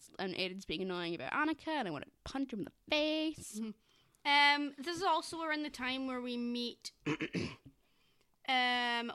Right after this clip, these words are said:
Speaker 2: Wenlock's three other wives.
Speaker 1: Yeah.
Speaker 2: We don't know they're his wives at the time, they're just these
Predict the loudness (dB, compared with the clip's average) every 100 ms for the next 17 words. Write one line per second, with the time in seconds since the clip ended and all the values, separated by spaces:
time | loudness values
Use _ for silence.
0 | -2 0 2 0 -2 -2 -8 -12 -6 -4
1 | -4 -4 0 0 0 -2 -6 -4 -2 2
2 | 0 2 0 0 -2 -2 -4 -6 -10 -8
3 | -4 -4 -4 -8 -10